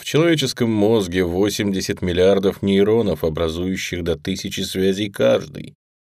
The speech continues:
Умножьте восемьдесят миллиардов на тысячу и получите количество синапсов в мозге обычного человека. Воссоздать подобное никогда не смогут. У нас есть искусственный интеллект, но до уровня человека ему далеко.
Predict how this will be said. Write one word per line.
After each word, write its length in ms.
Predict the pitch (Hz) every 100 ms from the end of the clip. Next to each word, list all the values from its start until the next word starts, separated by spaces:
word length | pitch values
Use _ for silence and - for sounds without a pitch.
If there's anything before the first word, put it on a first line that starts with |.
| _ _
Умножьте 600 | - 117 160 175 147 98
восемьдесят 720 | 90 101 101 95 92 104 113
миллиардов 720 | 95 92 92 113 123 90 85 107
на 120 | 104
тысячу 640 | - 160 147 - - - -
и 80 | 175
получите 580 | 147 160 143 - 151 107
количество 720 | 98 87 104 98 92 - 95
синапсов 640 | - - 95 101 - 123 -
в 180 | 107
мозге 460 | 92 87 85 85 95
обычного 500 | 98 110 101 110 110
человека. 640 | - 113 120 127 120 - - _ _ _ _ -
Воссоздать 840 | 95 104 98 104 95 90 107 98
подобное 600 | 101 87 92 98 95 95
никогда 720 | 92 101 110 113 104 98 107
не 140 | 104 95
смогут. 640 | - 90 85 76 - - - _ _ _
У 80 | -
нас 240 | 165 143 -
есть 320 | 135 113 95
искусственный 640 | 87 104 101 - 92 92
интеллект, 580 | 92 - 95 113 107 -
но 140 | 139
до 160 | 160 170
уровня 380 | 180 175 143 135
человека 560 | - 110 98 92 82
ему 240 | 92 87 87
далеко. 500 | 85 85 73 -